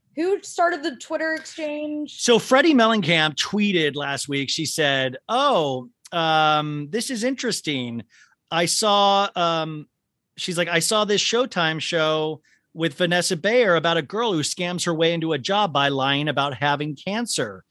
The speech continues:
Speaker 2: L-, uh, seems familiar, right, Vicky?" You know? And then Vicky was like, "How dare you? How dare you do this?" Immediately got riled up and <laughs> then, uh, was like, "Just leave my name out of your mouth." And then Teddy follows it up with,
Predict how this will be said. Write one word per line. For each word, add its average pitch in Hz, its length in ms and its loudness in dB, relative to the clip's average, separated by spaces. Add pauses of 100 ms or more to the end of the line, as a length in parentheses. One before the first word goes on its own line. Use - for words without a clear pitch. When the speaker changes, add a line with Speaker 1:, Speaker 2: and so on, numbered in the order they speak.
(580)
Speaker 2:
L-, 151 160 -8
uh, 151 240 4
seems 196 440 -2
familiar, 165 840 0
right, 147 400 0
Vicky?" 240 540 -2
You 240 100 -4
know? 262 280 2
And 175 260 0
then 175 160 0
Vicky 220 220 -4
was 196 160 0
like, 170 180 2 (300)
"How 523 240 6
dare 453 360 6
you? 330 260 2
How 508 240 4 (180)
dare 480 360 6
you 427 240 4
do 415 200 4
this?" 226 220 -2
Immediately 190 600 -4
got 147 240 0
riled 175 440 -2
up 139 240 -2 (420)
and 156 580 2
<laughs> - 40 -20
then, 170 540 0
uh, 139 300 0 (400)
was 147 200 0
like, 135 280 2
"Just 262 240 -2
leave 247 160 -6
my 233 160 0
name 233 160 -2
out 220 100 0
of 208 60 0
your 208 80 0
mouth." 208 320 2
And 175 240 2
then 240 240 0
Teddy 302 360 0
follows 226 460 0
it 185 80 -2
up 311 220 2
with, 190 280 0